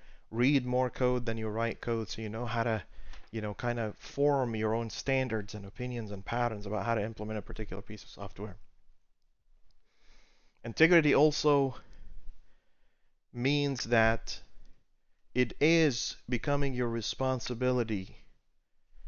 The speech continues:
to share your knowledge with everybody. An engineer that has integrity is an engineer that makes sure that they are dispensable.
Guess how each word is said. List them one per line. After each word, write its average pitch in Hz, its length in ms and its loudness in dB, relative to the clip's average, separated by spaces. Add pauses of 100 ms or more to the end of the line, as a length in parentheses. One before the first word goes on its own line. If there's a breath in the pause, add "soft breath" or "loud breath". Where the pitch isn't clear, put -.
(360)
to 120 100 -2
share 135 440 0
your 120 180 2
knowledge 113 460 0
with 101 120 -2
everybody. 92 540 -2
An 98 100 -2
engineer 123 380 -2
that 107 120 0
has 113 180 -2
integrity 135 640 -2 (760)
is 98 140 -2
an 110 140 0
engineer 120 400 -2
that 107 160 -2
makes 113 260 -4
sure 110 640 -4 (160)
that 107 160 -2
they 110 100 2
are 120 300 8
dispensable. 107 800 0